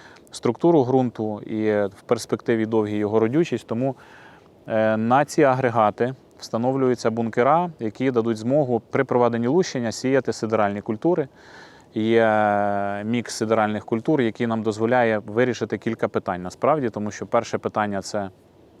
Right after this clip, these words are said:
додатковий азот в невеликій кількості, але ключова річ, чому ми почали використовувати сидерати — ми сіємо кукурузу по ріпаку. По ріпаку кукуруза зазвичай страждає, є певні особливості.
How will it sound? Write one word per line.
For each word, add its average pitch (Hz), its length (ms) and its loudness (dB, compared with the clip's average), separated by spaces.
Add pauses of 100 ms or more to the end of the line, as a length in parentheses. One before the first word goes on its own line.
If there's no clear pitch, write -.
додатковий 110 640 2
азот 123 480 2
в 127 120 -2
невеликій 147 480 2
кількості, 117 640 -2
але 113 200 2
ключова 123 400 0
річ, 139 140 0
чому 117 220 -4
ми 113 100 -2
почали 110 340 -2
використовувати 113 580 0
сидерати — 123 520 0 (480)
ми 113 120 -4
сіємо 120 540 -2 (300)
кукурузу 127 720 0 (160)
по 131 180 4
ріпаку. 113 440 0 (460)
По 123 160 4
ріпаку 127 460 2
кукуруза 127 580 0
зазвичай 113 580 0
страждає, 127 720 0
є 113 80 2
певні 107 280 -2
особливості. 117 840 0